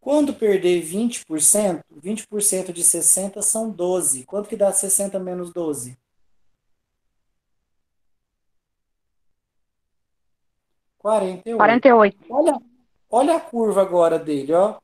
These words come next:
Speaker 1: No tempo zero, aí começa a ser absorvido, absorvido, absorvido. Qual vai ser o pico de concentração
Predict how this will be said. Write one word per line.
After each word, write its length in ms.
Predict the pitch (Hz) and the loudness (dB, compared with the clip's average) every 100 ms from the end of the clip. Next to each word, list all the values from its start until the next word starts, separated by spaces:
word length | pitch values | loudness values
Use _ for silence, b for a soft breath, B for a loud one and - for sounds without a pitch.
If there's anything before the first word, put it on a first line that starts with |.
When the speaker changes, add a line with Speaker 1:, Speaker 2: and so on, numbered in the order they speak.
| _ _ - | _ _ -14
Speaker 1:
No 80 | |
tempo 380 | 196 220 226 220 | -10 -6 -6 -4
zero, 680 | 208 180 180 180 202 240 277 - _ - | -2 0 2 2 2 0 -8 -16 _ -8
aí 120 | 185 | -8
começa 520 | 185 208 185 185 - | -4 -4 -2 -4 -4
a 40 | 185 | -2
ser 180 | - | 0
absorvido, 760 | 180 165 - 165 156 180 240 226 | -2 -4 -6 -6 -10 -12 -8 -8
absorvido, 640 | 202 185 185 175 175 226 | -6 -6 -6 -8 -8 -8
absorvido. 800 | 208 190 - 180 175 175 220 233 | -8 -8 -8 -8 -8 -10 -10 -10
Qual 180 | 233 254 | 0 2
vai 120 | 277 | 4
ser 160 | 285 285 | 2 2
o 120 | 262 - | -2 -8
pico 260 | 277 277 | -16 -12
de 80 | 226 | -12
concentração 880 | 196 202 208 196 180 - 190 196 196 | -6 -6 -4 -4 -4 -2 -2 -6 -10